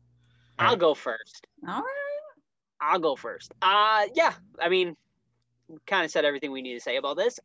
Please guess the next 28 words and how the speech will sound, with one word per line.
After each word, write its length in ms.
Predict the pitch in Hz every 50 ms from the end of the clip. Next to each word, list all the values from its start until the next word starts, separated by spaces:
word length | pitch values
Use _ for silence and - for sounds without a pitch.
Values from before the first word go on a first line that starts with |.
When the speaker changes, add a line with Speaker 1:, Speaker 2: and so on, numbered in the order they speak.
| -
Speaker 1:
I, 160 | 277 311 - - -
I 160 | 190 220 269
am, 280 | 320 359 403 440 381 254 - _ _ - - _ _ _ _ _ _ _ -
I 100 | 160 165
was 140 | 165 - -
teetering 480 | - - 175 - 196 180 170 156 151
here 360 | 147 160 147 147 143 143 139 - -
'cause, 180 | 202 196 -
like, 160 | 208 208 196 214
I, 300 | 202 220 208 185 185 - -
it 160 | 226 226 214 180
did 200 | 247 277 254 -
start 260 | - 294 277 254 254
to 80 | 226
lose 280 | 196 185 190 202 185 196
me 140 | 214 214 214
a 60 | 208
little 260 | 202 220 226 226 220
bit, 280 | 196 233 233 233 - - _ _ _ _ _ _ -
uh, 480 | 170 175 170 160 156 156 156 151 151 - - - -
you 400 | - - - - - - 175 170
know, 180 | 165 156 151 -
t-, 220 | - - - 180 -
in, 160 | 170 160 160
like, 180 | 156 147 147 _
the 80 | - 127
middle 400 | 127 131 131 135 143 147 156 -
part, 460 | _ - 165 170 170 175 170 -